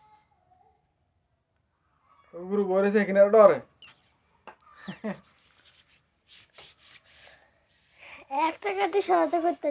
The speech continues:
Speaker 1: চেষ্টা
Speaker 2: চাই।
Speaker 1: কর। না পারলে, না পারলে বল যে পারতাম না। সময় নষ্ট করে লাভ আছে? দেখো না, একটা কাঠি। যে কোনো একটা কাঠি সরাই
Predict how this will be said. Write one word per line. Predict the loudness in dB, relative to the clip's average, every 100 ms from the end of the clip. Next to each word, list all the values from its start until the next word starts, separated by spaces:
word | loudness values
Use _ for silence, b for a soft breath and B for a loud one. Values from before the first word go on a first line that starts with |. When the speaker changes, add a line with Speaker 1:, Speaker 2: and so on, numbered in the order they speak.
| 0
Speaker 1:
চেষ্টা | 2 0
Speaker 2:
চাই। | 2
Speaker 1:
কর। | 2 2 -4 -6
না | -2
পারলে, | 2 2 2 -2
না | -6
পারলে | -2 0 4
বল | 4 4
যে | -6
পারতাম | -6 -8 -8
না। | -14 _ _ _ _ _ _ _ _ _ _ _
সময় | -8 -8
নষ্ট | -6 -4
করে | 0 2
লাভ | 2
আছে? | 0 -6 -10 -14 _ _ _ _ _ _ _ _ _ _ _ _ _ _ _ _ -18
দেখো | -8
না, | -2 -2
একটা | -2 -4
কাঠি। | -4 -6 -14 _ _ _ _ _ _ _ _ _ _ _ _ _ _ _ _ _ _ _ _ -20 _ _ _ -4
যে | -2 0
কোনো | 2 2
একটা | 2 -2 2
কাঠি | 2 2
সরাই | 4 4